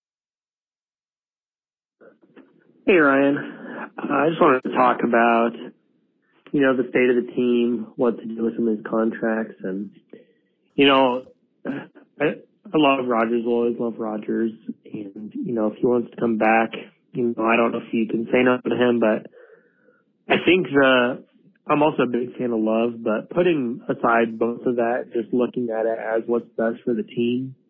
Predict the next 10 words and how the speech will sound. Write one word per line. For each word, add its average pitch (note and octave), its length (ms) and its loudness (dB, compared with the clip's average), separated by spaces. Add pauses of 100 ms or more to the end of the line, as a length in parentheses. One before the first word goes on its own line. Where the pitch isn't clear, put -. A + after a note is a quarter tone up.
(640)
um, A2 720 0 (760)
I C3 80 0
think D#3 240 2
you, C#3+ 80 2
you C#3 260 0
kinda C3 240 2
have A#2+ 340 0
to A#2 60 0
realize A#2+ 680 2
that, A2+ 380 0